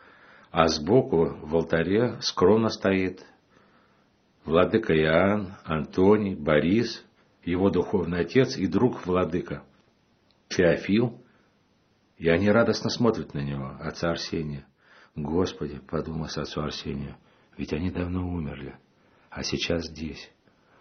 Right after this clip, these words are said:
Хорошо, что мы вместе». Служит отец Арсений –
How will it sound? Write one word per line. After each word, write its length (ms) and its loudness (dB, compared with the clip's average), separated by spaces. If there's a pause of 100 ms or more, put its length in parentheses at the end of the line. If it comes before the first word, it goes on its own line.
(100)
Хорошо, 440 -4
что 200 -4
мы 300 -4 (120)
вместе». 600 -6 (960)
Служит 440 0
отец 320 0
Арсений – 640 -2